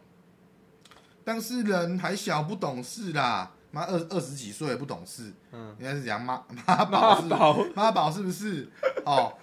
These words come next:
Speaker 1: 啊，说帮你们好，帮你们约出来和解，
Speaker 2: 对。
Speaker 1: 也不要。啊，我叫你，那么你自己来啊。
Speaker 2: 对。
Speaker 1: 啊，也不要。啊，全部丢，全部都就-，就说说，啊，你帮我处理的。啊，我之前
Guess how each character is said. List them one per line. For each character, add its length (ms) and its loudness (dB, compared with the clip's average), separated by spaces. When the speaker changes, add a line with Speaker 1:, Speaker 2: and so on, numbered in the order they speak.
Speaker 1:
啊， 240 6
说 240 2
帮 240 4
你 40 -2
们 160 -2
好， 220 -10
帮 140 0
你 60 -2
们 140 -2
约 180 0
出 160 -4
来 140 2
和 200 -2
解， 380 -6
Speaker 2:
对。 120 0
Speaker 1:
也 60 2
不 220 -6
要。 460 4
啊， 80 -2
我 140 2
叫 160 4
你， 180 -4
那 100 0
么 180 6
你 100 -4
自 120 -12
己 140 -10
来 280 2
啊。 260 -2
Speaker 2:
对。 220 -4
Speaker 1:
啊， 100 -2
也 160 4
不 240 -4
要。 400 2
啊， 80 -6
全 160 0
部 80 -2
丢， 320 0
全 120 -4
部 80 -4
都 120 0
就-， 120 -8
就 100 -10
说 140 -6
说， 180 -2
啊， 120 2
你 240 -4
帮 140 -2
我 80 -2
处 160 -4
理 160 -4
的。 80 -4
啊， 160 -2
我 160 2
之 160 -2
前 240 -2